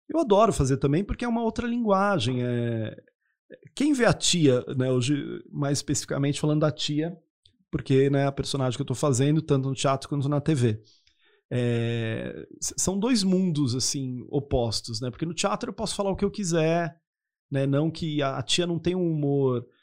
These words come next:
é, escatológico, né? E nem preconceituoso, muito pelo contrário, é o mesmo humor ingênuo.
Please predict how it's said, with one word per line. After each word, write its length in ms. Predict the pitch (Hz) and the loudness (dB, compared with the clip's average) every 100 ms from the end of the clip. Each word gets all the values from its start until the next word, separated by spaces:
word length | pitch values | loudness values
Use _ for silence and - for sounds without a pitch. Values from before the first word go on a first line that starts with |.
| _ - | _ -8
é, 760 | 127 120 120 113 113 110 113 123 | -4 -2 -2 -4 -6 -8 -10 -8
escatológico, 1500 | - 135 135 117 113 135 135 117 98 110 - 120 113 110 107 | -6 -4 -2 0 2 4 4 2 0 -6 -6 -6 -6 -6 -6
né? 300 | 120 117 113 | -6 -6 -4
E 40 | 123 | -4
nem 160 | 131 | -4
preconceituoso, 1160 | 131 135 139 - 127 127 120 131 147 123 104 117 | -6 -6 -4 -4 -4 -4 -2 -2 0 -2 -2 -4
muito 220 | 135 143 | -2 -2
pelo 140 | 170 | -4
contrário, 460 | 180 180 160 135 127 | -2 -2 0 2 2
é 40 | |
o 40 | 160 | 2
mesmo 340 | 170 190 185 | 4 4 4
humor 300 | 202 190 190 | 0 2 2
ingênuo. 600 | 208 190 170 180 143 113 | 2 0 2 2 2 -2